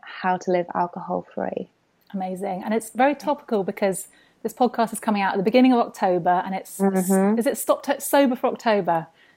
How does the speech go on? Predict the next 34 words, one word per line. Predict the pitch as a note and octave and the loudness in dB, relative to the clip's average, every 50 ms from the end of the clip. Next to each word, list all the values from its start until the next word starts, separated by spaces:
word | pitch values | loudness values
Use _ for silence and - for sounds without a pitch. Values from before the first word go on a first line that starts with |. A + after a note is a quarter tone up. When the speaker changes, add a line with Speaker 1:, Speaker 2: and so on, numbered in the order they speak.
| _ _ | _ _
Speaker 2:
isn't | - F#3+ F3 F3 | -8 -6 -4 -4
it? | E3 E3 | 0 2
Speaker 1:
Yeah, | A#3 A3+ A3+ A3+ A3+ G#3+ G3 F#3 - | 2 4 4 4 2 2 0 -2 -2
Speaker 2:
It's | - - | -2 0
not | B3 D4 C#4 | 2 2 4
Speaker 1:
Stop | B3+ A3+ | 4 4
Speaker 2:
Stoptober, | D4+ D4 | 2 4
Speaker 1:
Tober | C#4+ G#3+ F#3+ C#4 - | 4 4 4 4 4
Speaker 2:
that's | - C4 C4 | 4 2 2
Speaker 1:
is | - | 0
Speaker 2:
the | A3+ | -2
smoking | - - A#3 G#3+ G3+ G3 A#3+ A#3+ F#3+ F3+ | -2 2 2 4 4 4 4 2 2 2
one. | F3 F3 E3+ | 2 2 2
Speaker 1:
smoking. | E3 E3 E3+ F#3 G3 | 0 -2 -2 -2 0
Speaker 2:
Yeah. | G#3 F#3+ F3 E3+ E3 E3+ | 2 4 4 4 2 2
Speaker 1:
Yeah, | G#3 G#3 G3 F#3+ F3+ - | 0 0 0 0 -2 -2
I | G3 G3+ | -2 -2
always | G3 F#3+ F#3 F3+ | 0 -2 -4 -4
get | - - - | -8 -12 -14
confused | _ F#3 E3+ F#3+ E3+ E3+ | _ -12 -10 -8 -8 -6
with | F3 | -6
that | F3 E3 - | -6 -6 -6
as | F3+ | -2
well. | F3+ F#3 F3+ F3 - | 2 2 2 4 2
Yeah, | F3+ F#3 F3+ F3 E3+ | 2 2 2 2 0
and | F#3+ F3+ | -2 -6
Sober, | - - G3+ G3 F#3+ F3+ F#3+ F3+ F3+ F3+ F#3 - _ _ _ _ | -4 -2 -2 -2 0 0 0 0 0 -2 -4 -8 _ _ _ _
Go | - G#3+ G3+ G3 | -2 -2 0 0
Sober | G3 G#3+ F#3+ F#3 F3+ F#3 | 0 -2 -2 -2 -2 -6
for | F3+ F#3 F3+ | -6 -6 -8
October | F3 - - F#3 F3+ F3 E3+ F3+ | -8 -8 -6 -4 -4 -4 -4 -4
is | - - - E3+ E3+ E3 - - - - - - | -6 -4 -4 -4 -6 -6 -8 -10 -10 -10 -4 -2
alcohol-free | F3 F3 E3+ - E3 E3 E3+ - _ F3 E3+ | -2 -2 -2 -6 -10 -12 -12 -6 _ -4 -4
month. | E3+ E3 E3 E3 - - | -4 -4 -6 -6 -8 -12